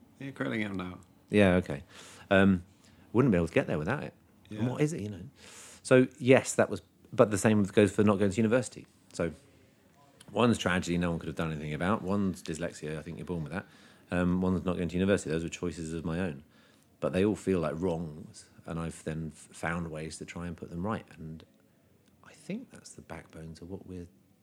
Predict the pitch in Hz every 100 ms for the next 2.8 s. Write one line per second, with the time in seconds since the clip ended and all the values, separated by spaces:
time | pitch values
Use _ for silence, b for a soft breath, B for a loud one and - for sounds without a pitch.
0 | _ - - 90 - - - 95 - 95
1 | - 143 170 - - 101 98 135 80 87
2 | 95 92 _ _ _ _ 120 120